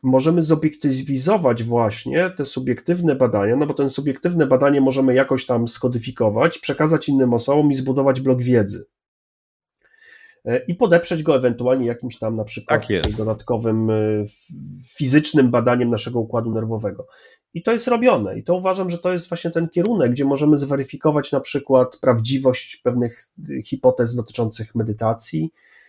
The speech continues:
Speaker 1: e, jej efektywności, czy, czy możliwości wpływania na nasz umysł, na przykład, nie wiem, e, zdolności do obniżenia poziomu lęku, czy radzenia sobie na przykład z,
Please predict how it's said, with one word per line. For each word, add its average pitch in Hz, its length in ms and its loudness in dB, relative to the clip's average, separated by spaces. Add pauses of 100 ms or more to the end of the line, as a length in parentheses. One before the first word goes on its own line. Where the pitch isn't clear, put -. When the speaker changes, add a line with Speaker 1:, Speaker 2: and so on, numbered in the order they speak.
(220)
Speaker 1:
e, 110 300 0
jej 127 220 2
efektywności, 127 1000 0
czy, 120 520 2
czy 120 180 -2
możliwości 120 580 0
wpływania 123 540 2
na 113 80 2
nasz 110 220 0
umysł, 117 340 2
na 110 80 -2
przykład, 110 320 -8
nie 107 100 -2
wiem, 98 220 -8 (420)
e, 101 300 0
zdolności 110 600 0
do 104 260 4
obniżenia 107 460 0
poziomu 104 1000 0
lęku, 139 480 2
czy 110 480 0
radzenia 110 360 2
sobie 107 260 -2
na 104 100 2
przykład 104 540 -2
z, 107 340 -6